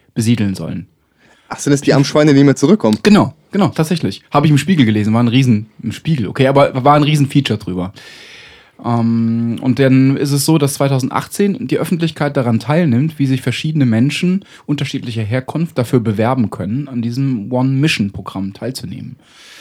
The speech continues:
Speaker 1: Und, äh, dann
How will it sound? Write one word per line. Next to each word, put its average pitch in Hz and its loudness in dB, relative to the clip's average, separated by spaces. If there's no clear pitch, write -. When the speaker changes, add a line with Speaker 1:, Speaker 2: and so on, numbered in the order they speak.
Speaker 1:
Und, 107 -4
äh, 98 -6
dann 104 -2